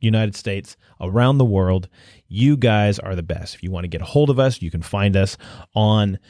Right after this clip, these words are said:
all the social media platforms, Facebook and Twitter and Instagram and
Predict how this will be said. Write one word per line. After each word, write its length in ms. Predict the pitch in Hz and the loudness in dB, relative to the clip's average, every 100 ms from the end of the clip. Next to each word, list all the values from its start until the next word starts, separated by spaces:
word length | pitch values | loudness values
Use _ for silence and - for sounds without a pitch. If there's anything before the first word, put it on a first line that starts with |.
| _ - - _ _ _ _ _ | _ -20 -20 _ _ _ _ _
all 100 | 147 | 0
the 80 | 143 | 2
social 320 | - 113 110 | 2 0 2
media 220 | 98 92 87 | 2 2 0
platforms, 760 | 95 92 - 101 92 92 - - - - | -4 -6 -4 -4 -2 -6 -8 -12 -16 -4
Facebook 400 | 98 92 113 120 | -2 0 0 0
and 80 | |
Twitter 340 | 104 95 104 107 | 0 2 2 2
and 340 | 98 95 92 | 0 -2 -2
Instagram 640 | 98 92 104 101 101 107 95 | -2 -2 0 0 2 2 2
and 260 | 92 87 | 0 -4